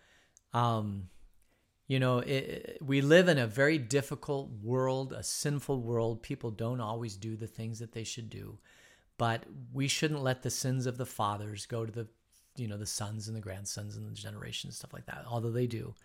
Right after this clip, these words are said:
Um, but if a good, you know, a person like Joseph can, can deal with it, um, you know, the Old Testament has some great ways to also deal with it.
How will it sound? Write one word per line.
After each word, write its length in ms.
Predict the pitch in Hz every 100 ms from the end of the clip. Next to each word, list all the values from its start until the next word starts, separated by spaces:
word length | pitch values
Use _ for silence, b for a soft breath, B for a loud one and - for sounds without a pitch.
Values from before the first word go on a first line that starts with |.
| B B B B B
Um, 180 | 113 107
but 140 | 120
if 160 | 113 123
a 40 |
good, 440 | 113 135 147 151 -
you 140 | 135
know, 240 | 113 107 -
a 100 | 131
person 500 | 110 - 143 139 139
like 180 | 123 110
Joseph 680 | 131 131 - 104 90 - - _ -
can, 220 | 135 117 - - - b b b b
can 300 | 135 117 107
deal 240 | 127 139
with 200 | 113 101
it, 220 | 104 101 - -
um, 320 | 113 101 98 -
you 140 | 135 123
know, 220 | 104 104 - -
the 160 | 127 127
Old 200 | 123 -
Testament 420 | 123 - 113 104
has 140 | 107
some 160 | - 113
great 220 | 107 110
ways 380 | 107 101 - - b b b b _
to 300 | - 110 98
also 320 | - 113 - 107
deal 220 | 101 98
with 200 | 110 -
it. 200 | -